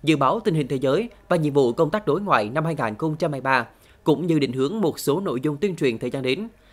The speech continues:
Đây cũng là dịp để đội ngũ báo cáo viên các cấp giao lưu, trao đổi, chia sẻ những kinh nghiệm, cách làm hay, sáng tạo từ các địa phương, góp phần thực hiện tốt yêu cầu, nhiệm vụ ngành tuyên giáo của Đảng.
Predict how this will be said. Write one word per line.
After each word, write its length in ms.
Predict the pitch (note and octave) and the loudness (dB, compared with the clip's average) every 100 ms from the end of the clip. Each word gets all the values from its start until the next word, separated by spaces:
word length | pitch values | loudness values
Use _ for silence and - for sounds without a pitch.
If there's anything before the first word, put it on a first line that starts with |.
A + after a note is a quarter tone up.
| - _ | -20 _
Đây 180 | D#3+ E3 | 4 4
cũng 160 | D3+ E3 | 4 -2
là 80 | D#3+ | -2
dịp 260 | C3+ B2+ - - | -2 -4 -8 0
để 120 | D3+ | 2
đội 200 | D#3+ C3+ | 4 4
ngũ 180 | B2+ C3 | 2 0
báo 160 | C3+ D3 | 0 0
cáo 160 | F#3+ | -2
viên 220 | D#3+ D#3 C3 | 2 0 0
các 140 | F#3+ | 0
cấp 180 | G3 - - - | 0 0 -6 -2
giao 220 | D#3+ D3+ | 2 2
lưu, 220 | C#3+ C#3+ | 2 2
trao 180 | B2+ D#3 | 2 0
đổi, 320 | C#3 A2+ E3 - - | 2 0 0 -6 2
chia 140 | F3 | 2
sẻ 240 | D#3 B2 C3+ | 4 0 0
những 240 | C3 C#3+ | -2 -2
kinh 180 | F3+ D3+ | -2 0
nghiệm, 220 | C3 G#2+ - | -2 -2 -6
cách 180 | - G#3+ | -4 -2
làm 160 | C#3+ A2 | -2 -2
hay, 260 | C3+ B2+ - | -4 -4 -4
sáng 240 | - D3 E3 | -4 -4 0
tạo 240 | A#2+ G#2 - - - | 0 0 -6 -20 0
từ 120 | D#3+ | 0
các 160 | A3 A#3+ | 0 0
địa 140 | C3 | -2
phương, 280 | A2+ D3+ B2+ - - - | 0 -2 -2 -6 -20 2
góp 220 | F3 A3 | 2 4
phần 180 | D#3+ C3+ | 0 0
thực 140 | C#3 | -2
hiện 160 | C#3 A2 | -2 0
tốt 240 | F3+ - - _ | -2 -2 -12 _
yêu 160 | F3 E3 | 2 4
cầu, 300 | D#3+ B2+ A#2 | 4 2 2
nhiệm 200 | D3 B2 | 0 0
vụ 200 | C3 A#2+ | 2 0
ngành 180 | A2+ B2+ | 0 -4
tuyên 220 | G#2+ C3 | -4 -4
giáo 140 | A#2+ D#3+ | -4 -2
của 160 | D3+ | -2
Đảng. 260 | B2 A2 | 2 2